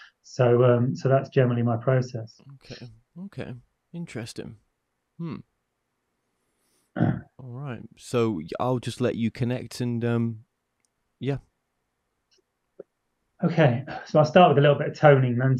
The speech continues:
Speaker 1: to, um, just to give an example of it, 'cause basically I tone to the frequency of each chakra. We've got the root, sacral, solar plexus, heart, throat, third eye, and crown chakra. And when we open up all our chakras, particularly the heart, throat,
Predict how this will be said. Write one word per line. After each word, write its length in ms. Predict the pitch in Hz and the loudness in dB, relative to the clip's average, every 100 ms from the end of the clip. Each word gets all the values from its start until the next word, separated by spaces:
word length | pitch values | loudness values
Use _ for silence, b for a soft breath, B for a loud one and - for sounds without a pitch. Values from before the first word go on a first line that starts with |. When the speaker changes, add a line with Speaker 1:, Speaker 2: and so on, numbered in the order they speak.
| - | 2
Speaker 1:
to, 220 | 131 127 | 4 4
um, 280 | 123 120 110 | 4 0 -4
just 180 | 139 127 | -8 -10
to 60 | - | -2
give 140 | 127 | 0
an 80 | 120 | 0
example 480 | 120 131 127 113 123 | 2 4 4 2 2
of 180 | 120 117 | 2 2
it, 240 | 135 - - | 0 0 0
'cause 220 | 156 156 | 0 4
basically 400 | 190 202 202 160 | 6 6 4 2
I 60 | 156 | 2
tone 340 | - 170 147 | 6 6 6
to 100 | 147 | 2
the 80 | 131 | -2
frequency 640 | - 165 165 147 120 135 | 2 2 4 2 2 0
of 80 | 123 | 2
each 500 | 143 143 - - - | -2 -4 -8 -14 -12
chakra. 680 | - - 156 156 - 120 107 | 0 4 4 4 2 2 2
We've 180 | 120 117 | -2 0
got 140 | 139 | 0
the 80 | 123 | 4
root, 320 | 143 147 - | 2 2 -4
sacral, 540 | - 135 131 143 131 | 2 4 4 6 4
solar 340 | 120 143 123 120 | 4 4 4 2
plexus, 480 | 131 135 - 131 - | -2 -2 -2 -2 2
heart, 420 | 135 127 143 - - | 6 8 6 2 2
throat, 380 | 131 131 - - - _ | 4 4 0 -8 -20 _
third 220 | 143 135 | 4 6
eye, 160 | 131 131 | 6 4
and 140 | 120 | 2
crown 320 | 120 147 147 131 | 6 8 8 6
chakra. 560 | 135 113 - 120 123 B B B B | 0 -2 -2 -2 -2 B B B B
And 120 | 131 | 6
when 200 | 143 151 | 8 10
we 260 | 147 147 - 156 | 10 8 6 6
open 260 | 151 - | 6 6
up 140 | 147 147 | 4 6
all 160 | 135 | 6
our 80 | 123 | 4
chakras, 560 | - 170 165 - 117 - | 4 4 4 0 -2 -4
particularly 420 | 131 156 - 135 | -4 -4 -2 -4
the 160 | 120 | 0
heart, 380 | - 139 135 - - _ | 6 6 6 4 -4 _
throat, 320 | 143 135 135 | 2 2 2